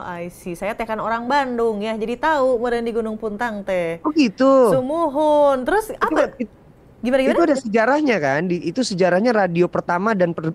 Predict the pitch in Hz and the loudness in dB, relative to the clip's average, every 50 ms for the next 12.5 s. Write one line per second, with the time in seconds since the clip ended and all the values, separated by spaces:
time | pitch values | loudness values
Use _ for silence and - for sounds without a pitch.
0 | - - - 160 147 147 139 - 185 170 170 160 - - 151 151 - - 160 143 | -6 -4 -4 -2 -2 -2 -2 -2 -2 -4 -4 -4 -6 -4 -6 -4 -2 -2 -4 -2
1 | - 160 156 151 135 120 131 147 175 185 175 - 156 139 135 135 123 120 120 123 | -4 -4 -2 0 0 0 0 0 0 -2 -2 -2 -2 -2 -2 -2 -4 -4 -4 -4
2 | 120 120 120 - - - 165 131 - 131 127 127 120 120 120 120 120 117 117 117 | -4 -4 -6 -6 -8 -6 -2 -2 0 0 -2 -2 -4 -6 -8 -8 -8 -8 -6 -6
3 | 110 104 - - - _ _ 233 220 - 247 233 214 202 202 - - 202 190 220 | -8 -8 -10 -16 -20 _ _ -12 -6 -4 -2 -2 -2 -4 -6 -10 -12 -10 -8 -6
4 | 214 202 202 190 214 202 190 190 185 190 185 190 - - - - _ - - - | -6 -6 -6 -8 -8 -8 -8 -8 -8 -10 -10 -10 -12 -16 -20 -20 _ -20 -20 -20
5 | - - - - - 147 156 196 208 160 - - - - - - - 131 147 156 | -20 -20 -12 -6 -4 -2 -2 -2 -2 -4 -6 -12 -20 -20 -20 -8 -2 0 0 2
6 | 165 160 165 165 160 165 160 160 160 160 160 160 160 156 156 156 147 - 127 151 | 2 0 0 -2 -2 -2 -2 -2 -2 -2 -2 -2 -2 -4 -4 -6 -6 -8 -8 -6
7 | 151 214 202 - - 160 143 143 143 135 135 135 127 - - - - - - - | -4 -4 -6 -6 -6 -2 0 2 2 2 2 0 -2 -6 -12 -18 -18 -18 -14 -10
8 | - 156 139 - 156 - - 156 147 139 127 107 104 104 120 151 170 - - - | -10 -8 -4 -4 -4 -4 -2 -2 0 0 0 0 0 0 0 0 0 0 -4 -10
9 | - - - - - - - 139 147 139 143 139 - 139 131 - 147 - 151 143 | -20 -20 -20 -20 -20 -14 -6 -2 -2 -2 -2 -2 -6 -8 -8 -8 -8 -6 -4 -2
10 | 139 131 127 127 - - 139 151 147 139 139 - 165 147 135 139 - - 151 127 | 0 0 -2 -2 -4 -2 -2 -2 -2 -2 -4 -4 -2 -2 -2 -2 -2 -2 -4 -4
11 | 113 123 127 131 151 180 185 - - 135 - - 127 131 127 123 123 123 123 120 | -2 -2 -2 -2 -4 -4 -6 -8 -10 -12 -8 -6 -6 -4 -4 -4 -4 -4 -4 -6
12 | 117 113 117 110 104 98 107 110 131 147 | -8 -8 -8 -10 -10 -8 -8 -8 -8 -8